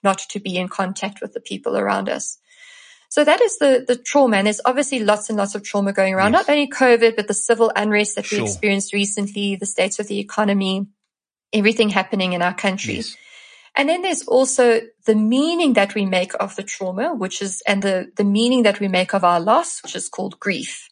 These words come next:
Speaker 2: Mm.
Speaker 1: And our grief sits in a different part of your brain. Grief sits in a thinking part of your brain. It sits in the parts of your brain that has an attachment to your values, to how life should be,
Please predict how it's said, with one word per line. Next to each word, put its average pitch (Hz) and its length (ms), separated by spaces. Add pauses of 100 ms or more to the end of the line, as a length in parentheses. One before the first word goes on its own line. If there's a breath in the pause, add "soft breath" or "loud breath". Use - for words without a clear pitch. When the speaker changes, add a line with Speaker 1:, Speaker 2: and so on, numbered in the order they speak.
(400)
Speaker 2:
Mm. 98 200 (200)
Speaker 1:
And 226 160
our 240 120
grief 254 400
sits - 320
in 247 80
a 220 60
different 226 400
part 208 320
of 202 80
your 196 120
brain. 180 320
Grief 220 260
sits - 280
in 202 120
a 196 60
thinking 254 540
part 185 360
of 190 80
your 190 100
brain. - 400 (560)
It 220 80
sits - 260
in 269 60
the 254 100
parts 220 360
of 214 80
your 226 80
brain 190 320
that 190 120
has 190 380
an 196 80
attachment 202 640 (220)
to 185 340 (480)
your 180 120
values, 196 800
to 190 160
how 190 220
life 175 220
should 208 340
be, 190 400